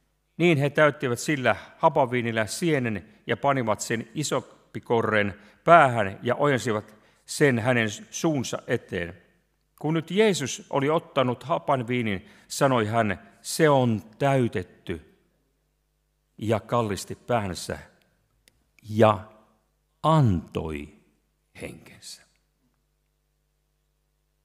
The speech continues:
Jeesus antoi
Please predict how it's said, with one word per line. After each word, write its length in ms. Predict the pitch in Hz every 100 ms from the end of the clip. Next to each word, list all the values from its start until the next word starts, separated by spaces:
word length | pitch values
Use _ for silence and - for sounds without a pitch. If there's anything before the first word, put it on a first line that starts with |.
| _ _ _ _
Jeesus 760 | 139 147 127 120 - - - _ _ _ _ _ _ _ _ _ _ _ _ _ _ 165
antoi 680 | 156 113 82 87 85 80